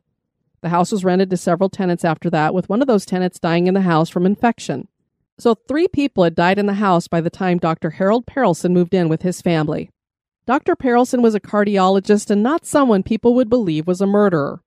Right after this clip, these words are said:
But something snapped in this man. On the night of December sixth, nineteen fifty-nine,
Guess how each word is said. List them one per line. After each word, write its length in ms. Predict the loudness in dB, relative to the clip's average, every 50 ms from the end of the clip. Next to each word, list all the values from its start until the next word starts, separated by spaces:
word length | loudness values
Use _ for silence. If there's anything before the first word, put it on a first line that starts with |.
| _ _ _ _ _ _ -8
But 120 | -8 -4
something 360 | -2 -2 0 0 0 -2 -2 -2
snapped 440 | -4 -2 0 2 2 0 0 -2
in 120 | -2 0 0
this 200 | 0 -2 -2 0
man. 400 | 0 0 0 0 -2 -6 -10 -12 _ _ _ _ _ _ _ _ _ _ _ _ _ _ _ -6
On 140 | -2 0 0
the 80 | 2
night 220 | 2 2 2 2 0
of 100 | -2 -4
December 320 | -4 -2 0 0 0 0
sixth, 480 | 0 0 0 0 0 -2 -8 -14 -8 -4
nineteen 400 | -2 -2 0 0 0 0 0 0
fifty-nine, 640 | 0 -2 -2 0 0 0 2 2 0 0 0 -2